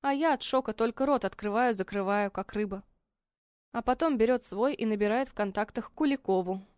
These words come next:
Очень романтично, ничего не скажешь. И... тадам! Ничего не происходит.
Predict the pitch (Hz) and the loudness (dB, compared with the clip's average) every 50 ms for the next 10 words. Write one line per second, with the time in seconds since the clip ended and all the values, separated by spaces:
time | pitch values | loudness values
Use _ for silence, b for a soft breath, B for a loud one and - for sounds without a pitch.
0 | _ _ _ _ _ _ _ _ _ _ _ - 254 247 226 220 - 226 214 208 | _ _ _ _ _ _ _ _ _ _ _ -2 2 2 2 2 0 0 2 2
1 | 202 202 208 208 208 202 - 220 202 - - - 214 220 233 - - - 208 196 | 4 4 2 2 0 0 -2 -4 -6 -4 -4 -2 -2 0 0 -2 -4 -2 -2 -2
2 | 190 190 190 - - - 190 185 180 185 196 - - - - _ _ _ _ _ | -2 -2 -4 -6 -6 -6 -6 -6 -6 -8 -12 -12 -14 -14 -16 _ _ _ _ _
3 | _ _ _ _ _ _ _ - - 226 226 226 226 220 220 214 214 214 208 208 | _ _ _ _ _ _ _ -10 -6 -4 -2 0 0 0 0 0 0 0 -2 -2
4 | 196 - _ _ _ _ 220 202 196 196 196 226 269 302 311 - _ _ _ _ | -4 -8 _ _ _ _ -2 2 4 6 6 6 6 4 0 -4 _ _ _ _
5 | _ _ _ _ _ _ _ _ _ _ _ _ _ - 320 359 349 - - 226 | _ _ _ _ _ _ _ _ _ _ _ _ _ -4 -4 -4 -2 -2 -2 0
6 | 202 196 240 285 294 262 - 226 220 214 - - - 202 196 190 196 190 - - | 2 2 2 0 0 0 0 0 0 0 -2 -2 0 0 0 0 0 -4 -6 -10